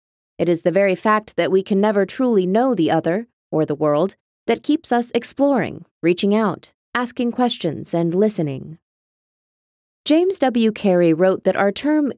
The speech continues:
communication has two different historical meanings embedded in it,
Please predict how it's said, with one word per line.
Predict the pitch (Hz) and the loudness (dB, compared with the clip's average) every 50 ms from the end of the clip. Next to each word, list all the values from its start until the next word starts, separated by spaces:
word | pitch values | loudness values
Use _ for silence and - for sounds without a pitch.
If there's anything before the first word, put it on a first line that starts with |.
| _ | _
communication | - - 240 240 247 220 220 208 - 202 190 190 - 180 170 170 156 | -4 -2 0 2 2 0 0 0 0 0 0 0 0 -2 -2 -2 -4
has | - 165 190 196 - | -2 -2 -2 -2 -4
two | - - - 285 302 - - | -6 -4 -4 -4 -4 0 -2
different | 220 214 - 214 196 190 | -2 0 0 -2 -2 0
historical | - 190 - - - 180 180 180 170 180 170 | -2 -4 -4 0 0 2 2 2 2 0 2
meanings | 170 170 165 165 160 151 143 - 160 | 2 2 2 2 2 0 0 0 -2
embedded | 151 151 165 160 156 143 139 - | 0 0 0 0 0 0 -4 -4
in | - 131 | -6 -8
it, | 135 - - - - | -8 -10 -12 -16 -20